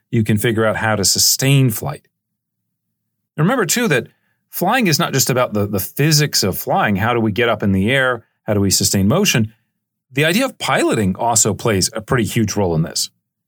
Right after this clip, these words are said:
Right? There are no precedence before the first flights. There is no understanding of, of the way that you're supposed to move a plane. How do you get out of a dive? Something like that.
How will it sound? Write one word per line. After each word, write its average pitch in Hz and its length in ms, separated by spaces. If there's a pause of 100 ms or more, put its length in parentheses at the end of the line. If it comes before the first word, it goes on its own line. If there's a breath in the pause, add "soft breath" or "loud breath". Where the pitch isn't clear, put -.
(320)
Right? 147 100
There 190 160
are 208 220
no 131 360 (300)
precedence - 640
before 120 440
the 101 100
first 90 340
flights. 80 300
There 165 140
is 202 140
no 147 260 (320 loud breath)
understanding 131 720
of, 92 120
of 95 280
the 110 100
way 107 340
that 107 180
you're - 80
supposed 98 360
to 104 60
move 98 140
a 90 60
plane. 85 300 (240 loud breath)
How 107 220
do 104 80
you 98 100
get 98 180
out 98 160
of 90 80
a 90 60
dive? 85 400 (200)
Something 95 300
like 85 200
that. 76 220